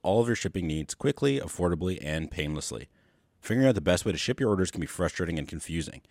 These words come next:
ShipStation makes it quick, easy, and convenient. You can easily keep track of orders from any sales channel, find the best shipping carrier with deeply discounted rates, and automate just about any shipping task.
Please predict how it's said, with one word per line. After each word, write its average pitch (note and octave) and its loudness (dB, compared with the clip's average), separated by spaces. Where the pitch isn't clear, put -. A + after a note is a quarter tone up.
ShipStation B2 0
makes F#2+ 0
it - -12
quick, - 0
easy, G#2+ -2
and F2+ 0
convenient. E2 -6
You D2 -14
can E2 0
easily F2 0
keep - -10
track - -2
of C#2+ -10
orders D#2 -2
from - -6
any G2+ 2
sales C#2 0
channel, D2+ -6
find D#2+ -4
the C#2+ -4
best E2+ 2
shipping E2 -2
carrier F2 0
with D#2 -4
deeply D#2+ -2
discounted D2+ -4
rates, F2+ -4
and A#2 0
automate F#2+ 2
just - -2
about F#2 0
any G#2 2
shipping A2+ -2
task. - -8